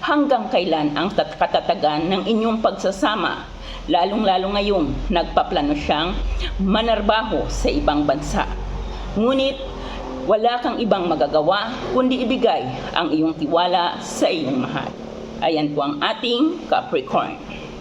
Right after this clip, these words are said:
Para naman sa Aquarius, ang pag-iibigan ninyo ay malalagay sa alanganin.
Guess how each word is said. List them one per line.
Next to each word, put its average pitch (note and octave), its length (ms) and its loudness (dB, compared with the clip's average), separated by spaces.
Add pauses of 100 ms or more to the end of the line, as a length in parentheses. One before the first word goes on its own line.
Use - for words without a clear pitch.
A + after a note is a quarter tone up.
(880)
Para F4 240 2
naman G#3 400 2
sa D3 320 0
Aquarius, - 880 -2 (640)
ang F#3+ 400 0 (400)
pag-iibigan F#3 720 0
ninyo F#3+ 420 2 (220)
ay F3+ 160 2
malalagay D3 640 2
sa - 320 -4
alanganin. C3+ 500 0